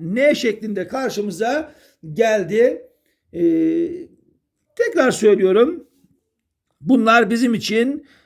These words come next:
önemli değil arkadaşlar. Burada işin mantığını bildikten sonra sıkıntı yaşamıyorsunuz. Bunlar önemliydi. Devam edelim.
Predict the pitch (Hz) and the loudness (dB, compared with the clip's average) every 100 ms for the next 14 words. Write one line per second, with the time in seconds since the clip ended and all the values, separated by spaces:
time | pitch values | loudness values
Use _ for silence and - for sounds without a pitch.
0 | _ - 254 233 190 180 202 247 285 302 | _ -2 2 2 2 2 2 2 2 -4
1 | - _ _ _ _ _ 269 _ 165 240 | -12 _ _ _ _ _ -20 _ -8 -6
2 | 202 156 120 131 - - 98 - _ _ | -4 -4 -4 -6 -8 -10 -16 -18 _ _
3 | _ _ _ _ _ _ _ _ 349 226 | _ _ _ _ _ _ _ _ 0 2
4 | 226 233 247 226 226 226 226 208 196 214 | 2 0 -2 -2 -2 -2 -2 -4 -4 -4
5 | 220 - 233 220 170 185 247 277 - - | -6 -4 -4 -4 -4 -2 -2 -4 -10 -12
6 | - 196 170 240 202 190 180 151 - 151 | -8 -8 -4 -2 0 -2 -4 -6 -6 -6
7 | 214 247 - - _ - _ _ 247 202 | -4 -6 -8 -20 _ -20 _ _ -6 -4
8 | 175 233 202 185 175 165 143 120 113 113 | -4 -4 -6 -6 -6 -6 -6 -6 -8 -12
9 | _ _ _ _ _ _ _ _ _ _ | _ _ _ _ _ _ _ _ _ _
10 | _ _ _ _ _ _ - 381 679 480 | _ _ _ _ _ _ -6 -4 -2 0
11 | 359 233 202 196 | 2 4 4 0